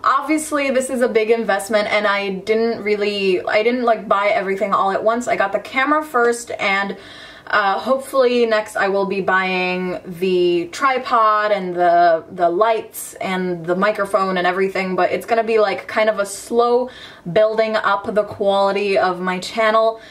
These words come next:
I don't know what the audio is gonna be like on this camera. I hope the audio is okay, um, but for now, I'm just super happy and excited 'cause I have a Canon seventy D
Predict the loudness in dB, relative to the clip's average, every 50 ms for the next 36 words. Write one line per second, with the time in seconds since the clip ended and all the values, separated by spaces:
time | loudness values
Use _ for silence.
0 | -16 -6 -2 -2 0 2 2 2 2 2 2 0 0 0 2 2 2 2 2 2
1 | 2 2 2 0 0 -2 0 0 0 0 0 -2 -2 0 0 0 0 -2 -6 -8
2 | -12 -8 -4 -2 0 2 2 2 2 2 0 -2 -4 -4 -4 -4 -6 -10 -20 -20
3 | -20 -12 -10 -6 -4 -4 -4 -6 -10 -12 -6 -2 -2 0 2 2 2 2 0 -2
4 | -4 -6 -8 -4 -2 -2 -2 -2 -4 -16 -20 -20 -20 -20 -20 -8 -2 0 0 2
5 | 2 2 2 2 2 2 2 0 0 -2 -4 -2 -2 -2 -2 -2 -4 -6 0 2
6 | 2 4 4 2 0 -2 -4 -8 -16 -18 -20 -20 -18 -10 -2 0 0 2 4 4
7 | 4 4 2 2 -2 -6 -8 -10 -8 -6 -6 -4 0 0 0 0 0 -2 0 0
8 | 2 4 4 4 4 4 4 4 4 4 2 0 -2 -14 -20 -20 -14 _ -2 -2
9 | -2 0 0 0 0 0 0 0 2 2 2 2 4 2 0 0 -2 -2 -2 -2
10 | -2 -4 -2 2 4 4 4 4 4 2 -2 -2 -6 -12 -20 _ -8 -6 0 2
11 | 2 4 4 4 2 0 -4 -4 -8 -6 -2 0 2 4 4 4 2 0 -6 -12
12 | -12 -8 -8 -4 0 0 0 2 2 0 0 0 0 0 2 2 2 0 0 0
13 | 0 2 4 4 2 2 0 -2 -4